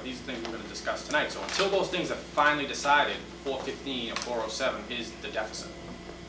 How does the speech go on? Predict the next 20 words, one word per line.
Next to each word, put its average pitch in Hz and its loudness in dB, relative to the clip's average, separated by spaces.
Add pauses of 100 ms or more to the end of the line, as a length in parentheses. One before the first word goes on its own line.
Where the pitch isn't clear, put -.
(140)
Okay, 104 -4
so - -6
as 117 2
I'm 117 -6
hearing 127 -2
now, 123 2
there's 101 -4
some 107 -4
support - -4
for - -8
the, - -2 (500)
to - -8 (200)
staying 131 2
with 139 2
the 110 -4
deferment 104 -4
of 95 -10
the 92 -10
teacher - -10
salaries, 110 0